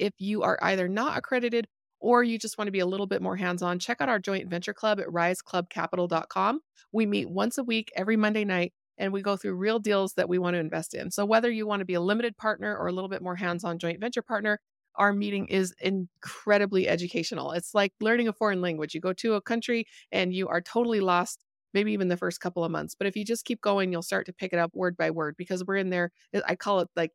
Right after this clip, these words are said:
the war room. We're doing battle in there. We're trying to figure out real deals that we could put our real money in together and use that pool to negotiate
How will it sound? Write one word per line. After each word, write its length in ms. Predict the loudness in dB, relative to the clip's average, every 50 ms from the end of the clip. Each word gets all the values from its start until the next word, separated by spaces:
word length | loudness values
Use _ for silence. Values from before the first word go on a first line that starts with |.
| _ -2
the 80 | -2
war 280 | 0 2 4 4 4 4
room. 280 | 2 0 -2 -4 -4
We're 100 | -4 -4
doing 220 | -4 -2 -4 -4 -2
battle 320 | 0 0 0 0 0 -4
in 100 | -4 -4
there. 180 | -2 -2 -2 0
We're 280 | 0 0 0 0 0
trying 240 | -2 -2 -2 -2 -2
to 40 | -4
figure 280 | -4 -4 -2 2 4 4
out 160 | 4 2 0 _ _ _ _ _ _ -4
real 320 | 0 2 4 4 4 4
deals 340 | 6 6 6 6 6 4 2
that 80 | -2
we 100 | -2 -2
could 160 | -2 -4 -4 -4
put 140 | -4 -2
our 160 | 0 0 0 0
real 260 | -2 -2 -2 -2 -2
money 300 | -2 -2 -4 -4 -6 -6
in 140 | -6 -8 -8
together 440 | -8 -6 -4 -2 0 0 0 -2 -2 _ -18 -20 _ -6
and 180 | -4 -4 -2 -2
use 220 | -4 -4 -2 0
that 200 | 0 0 0 -2
pool 240 | -4 -4 -2 -2 -4
to 120 | -4 -6
negotiate 560 | -4 -2 -2 0 0 -2 -2 -2 -2 -2 -4